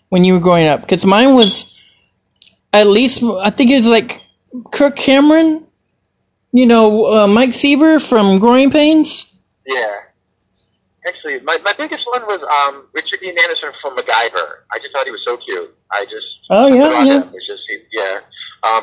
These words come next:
Speaker 2: and, and I thought, I thought Craig from As the World Turns, uh, Scott Bryce, just something about him. He, he was kinda shifty and kinda, you know, just something about him. Just
Speaker 1: Oh my
Speaker 2: kinda
Speaker 1: God, we
Speaker 2: like
Speaker 1: both
Speaker 2: that.
Speaker 1: think the same way. I definitely, like,
Speaker 2: Yeah.
Speaker 1: yeah, that, now he's definitely, um,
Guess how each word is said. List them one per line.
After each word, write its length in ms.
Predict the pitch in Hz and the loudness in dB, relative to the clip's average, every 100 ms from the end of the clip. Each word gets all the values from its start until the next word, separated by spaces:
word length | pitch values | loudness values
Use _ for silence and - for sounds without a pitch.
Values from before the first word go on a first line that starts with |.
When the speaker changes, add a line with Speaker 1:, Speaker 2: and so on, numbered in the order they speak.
| 127 | -2
Speaker 2:
and, 100 | 123 | -4
and 160 | 117 120 | -2 -2
I 80 | 120 | -2
thought, 160 | 185 160 | -2 -2
I 60 | |
thought 200 | 160 196 | -2 -6
Craig 200 | - 185 - | -4 -6 -6
from 120 | 160 156 | -8 -8
As 60 | |
the 80 | 151 | -8
World 140 | 147 147 | -10 -6
Turns, 320 | 151 151 - 117 | -6 -8 -12 -18
uh, 60 | 113 | -12
Scott 180 | 139 139 | -4 -4
Bryce, 260 | 135 143 143 - - | -2 -2 -4 -10 -20
just 140 | - | -12
something 180 | 147 147 | -10 -4
about 180 | 139 143 | -4 -2
him. 100 | 139 | -6
He, 80 | 120 | -12
he 460 | - _ _ _ 123 | -20 _ _ _ -12
was 60 | 165 | -8
kinda 200 | 160 139 | -6 -6
shifty 340 | 160 - 151 | -10 -10 -12
and 120 | 131 | -10
kinda, 260 | 127 127 120 123 | -10 -8 -8 -8
you 60 | |
know, 80 | 113 | -10
just 180 | 113 120 | -10 -14
something 220 | - 139 | -14 -10
about 240 | 127 131 117 | -4 -4 -4
him. 80 | 98 | -6
Just 100 | - | 0
Speaker 1:
Oh 180 | 247 294 | 2 4
my 80 | 285 | 4
Speaker 2:
kinda 120 | 254 | 4
Speaker 1:
God, 180 | 277 254 | 4 4
we 60 | 247 | 2
Speaker 2:
like 80 | |
Speaker 1:
both 100 | 269 262 | 2 2
Speaker 2:
that. 40 | |
Speaker 1:
think 140 | 262 | 2
the 80 | 233 | 0
same 180 | 220 226 | 2 2
way. 240 | 226 214 | 2 0
I 140 | 143 208 | 0 -2
definitely, 560 | 180 220 220 220 214 | 2 0 0 0 2
like, 240 | 196 196 - | 2 0 -2
Speaker 2:
Yeah. 180 | - - | -6 -4
Speaker 1:
yeah, 400 | 190 190 180 170 | 0 2 2 2
that, 500 | 170 185 220 233 - | 2 2 2 0 -6
now 200 | 190 185 | -2 0
he's 460 | 190 220 302 - - | 2 4 2 0 -4
definitely, 720 | - 202 196 226 196 175 165 160 | 0 2 2 0 2 2 0 0
um, 600 | 156 151 143 139 135 - | 0 0 0 -2 -8 -12